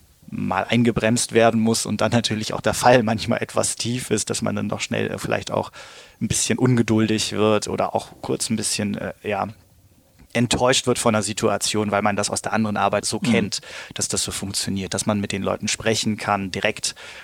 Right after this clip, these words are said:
Speaker 1: und einfach Sachen probiert, so wie wir es machen. Also das ist
Speaker 2: Aber das ist ja das Schöne an Kulturbotschaftern, dass sie, äh, da teilweise eben auch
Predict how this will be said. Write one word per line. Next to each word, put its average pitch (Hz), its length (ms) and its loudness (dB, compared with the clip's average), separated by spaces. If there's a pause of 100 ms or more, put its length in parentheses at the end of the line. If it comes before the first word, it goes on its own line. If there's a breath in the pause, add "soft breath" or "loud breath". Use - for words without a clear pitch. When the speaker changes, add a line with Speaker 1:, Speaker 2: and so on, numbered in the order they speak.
(120 loud breath)
Speaker 1:
und 104 200 0
einfach 110 240 0
Sachen - 260 -2
probiert, - 640 -2 (240)
so 92 200 -6
wie 95 120 -8
wir 104 160 2
es - 160 -2
machen. 101 400 -10
Also 98 380 -6 (640)
das - 160 -6
ist - 80 -2
Speaker 2:
Aber 104 100 8
das 110 120 6
ist - 20 -2
ja 131 80 6
das 120 100 6
Schöne 135 280 2
an 104 160 0
Kulturbotschaftern, 101 1080 2
dass 113 180 2
sie, 110 200 2
äh, 101 460 8
da 101 160 8
teilweise 107 500 6
eben 104 280 0
auch 107 380 4